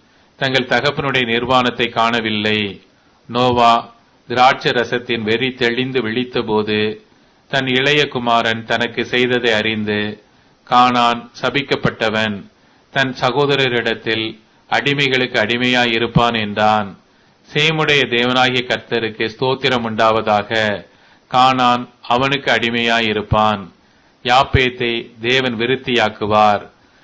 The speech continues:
அவன் சேமுடைய கூடாரங்களில் குடியிருப்பான், கானான் அவனுக்கு அடிமையாயிருப்பான்" என்றான். ஜல பிரளயத்துக்கு பின்பு நோவா முன்னூற்று ஐம்பது வருஷம் உயிரோடு இருந்தான்.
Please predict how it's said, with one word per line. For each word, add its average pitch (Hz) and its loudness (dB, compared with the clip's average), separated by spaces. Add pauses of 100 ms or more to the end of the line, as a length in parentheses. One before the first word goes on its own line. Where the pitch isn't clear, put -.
(140)
அவன் 127 0
சேமுடைய 147 0
கூடாரங்களில் 120 0
குடியிருப்பான், 110 0 (560)
கானான் 123 2 (320)
அவனுக்கு 131 0
அடிமையாயிருப்பான்" 123 0
என்றான். 104 0 (540)
ஜல 131 2
பிரளயத்துக்கு 135 0
பின்பு 107 -2 (420)
நோவா 123 2
முன்னூற்று 151 0
ஐம்பது 120 2
வருஷம் 110 -2
உயிரோடு 117 0
இருந்தான். 107 -2